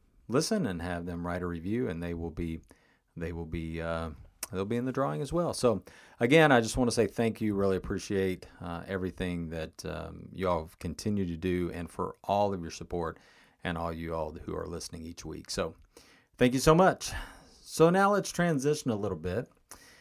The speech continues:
and we'll talk a little bit this week about a book that has really been,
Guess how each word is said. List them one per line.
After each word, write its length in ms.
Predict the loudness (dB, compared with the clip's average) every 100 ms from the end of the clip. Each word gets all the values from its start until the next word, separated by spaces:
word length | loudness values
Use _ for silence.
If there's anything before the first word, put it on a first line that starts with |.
| _ _
and 640 | 0 2 2 0 -4 -6 -4
we'll 140 | -2
talk 360 | 2 4 4 2
a 40 |
little 600 | -2 2 4 4 4 2
bit 340 | 2 0 0 0
this 280 | 0 0
week 300 | -2 -2 -2
about 240 | -4 -4 -4
a 40 |
book 420 | -4 -4 -4 -6 -8
that 300 | -6 -6 -10 _ -18
has 380 | -8 -8 -8
really 500 | -10 -2 2 4 2
been, 600 | -2 -6 -6 -6 -8 -10